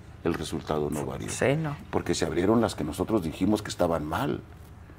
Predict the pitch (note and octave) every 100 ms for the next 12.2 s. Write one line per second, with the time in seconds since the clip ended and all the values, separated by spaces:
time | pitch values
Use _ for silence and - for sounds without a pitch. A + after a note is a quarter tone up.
0 | - - - - E2 F2+ - G#2 F#2+ F#2
1 | G2 A#2+ A2+ - F2+ G2 F#2+ E2+ C#2+ -
2 | C3 D#3+ - D3 - F#3 - A2+ A2+ -
3 | D#3 - F3+ G3 C#3+ A3+ G#3 C3+ C#3+ D3
4 | D#3+ G3 D#3+ C#3+ C#3+ F3 C#3+ G3+ F#3+ F#3
5 | F#3+ A3+ D#3 - C#3 C#3+ C3+ D#3 D#3+ C3
6 | G2+ G2 C#3 G#3 B3 A3 - - - -
7 | D#3+ B2+ - C#3+ G#3+ A#3+ - - - G#3+
8 | C#3 C#3 C3 C3 G#3+ C#4 C4+ C4+ - -
9 | - C#3 D#3 D#3 C4+ C#4+ C4+ A3 G#3+ -
10 | - - - - - - - - - -
11 | - C3 E3+ B2 A2 - C#3 C#3+ C#3+ F3
12 | -